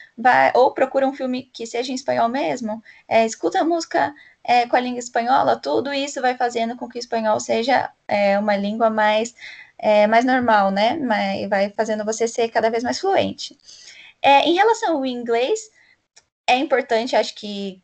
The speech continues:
qualquer médico no mundo inteiro, né, saber inglês, a maioria dos, é, artigos importantes e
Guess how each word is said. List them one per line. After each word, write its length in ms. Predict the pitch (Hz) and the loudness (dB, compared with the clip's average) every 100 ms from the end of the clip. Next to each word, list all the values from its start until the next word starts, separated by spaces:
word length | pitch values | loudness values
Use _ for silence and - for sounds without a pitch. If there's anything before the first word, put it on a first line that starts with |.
| _ | _
qualquer 320 | - 202 220 226 | -4 -2 -2 -2
médico 400 | 202 208 - 208 | -2 -4 -4 -6
no 100 | 208 | -4
mundo 240 | 202 220 | -4 -4
inteiro, 440 | 254 277 196 226 | -6 -4 -4 -4
né, 220 | 269 202 233 | -4 -4 -4
saber 300 | - 196 190 | -2 -2 -2
inglês, 580 | 202 196 180 208 233 | -4 -4 -2 -2 -2
a 300 | 208 190 185 | 0 0 2
maioria 400 | 185 185 185 190 | 0 -2 0 0
dos, 360 | 202 196 190 190 - - - - | -2 -4 -8 -10 -16 -20 -20 -2
é, 280 | 202 190 185 | 2 2 2
artigos 920 | 190 190 - 214 247 214 220 214 214 | 0 -2 -4 -2 -2 4 4 4 0
importantes 1080 | 214 208 202 185 185 220 247 240 240 220 208 | -4 -6 -4 -4 0 2 0 -4 -6 -4 -4
e 520 | 196 190 180 170 165 | -4 -4 -4 -6 -10